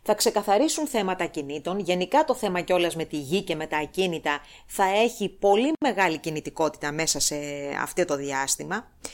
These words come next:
Ε, φυσικά το τετράγωνο που κάνει αυτή η έκλειψη με το Δία φέρνει υπερβολή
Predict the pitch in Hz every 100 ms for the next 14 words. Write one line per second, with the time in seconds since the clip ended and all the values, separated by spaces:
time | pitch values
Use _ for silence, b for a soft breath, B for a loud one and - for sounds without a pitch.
0 | B B B B B - 240 247 262 277
1 | 330 381 381 247 247 294 339 311 - 247
2 | 302 254 - 262 247 208 - 175 170 165
3 | 160 175 - 247 - 180 165 143 220 208
4 | 151 - - 285 339 294 233 196 165 143
5 | 156 147 156 -